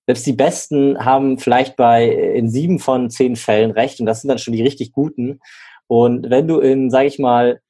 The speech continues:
in einundfünfzig von hundert Fällen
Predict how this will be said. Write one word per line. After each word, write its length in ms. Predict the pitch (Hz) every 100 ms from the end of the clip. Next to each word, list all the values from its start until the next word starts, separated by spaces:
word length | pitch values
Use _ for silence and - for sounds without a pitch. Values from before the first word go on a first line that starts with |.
| _
in 420 | - 117 147 123 -
einundfünfzig 760 | 131 170 - 147 165 - 143
von 160 | 135 127
hundert 260 | 143 131
Fällen 540 | - 127 123 123 123